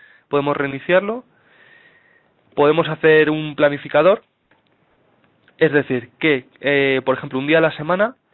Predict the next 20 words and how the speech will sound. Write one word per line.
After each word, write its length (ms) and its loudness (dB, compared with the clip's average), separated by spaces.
haga 120 2
un 100 -2
discovery 600 0
y 300 -8
añada 320 2
los 120 0
dispositivos, 680 -12
todos 180 0
los 140 -2
dispositivos 540 -8
que 100 -8
encuentre. 440 -6
¿Qué 80 -2
más 140 0
podríamos 420 2
hacer? 320 2
Eh, 440 -2
un 100 -8
reboot 320 2
programado, 560 2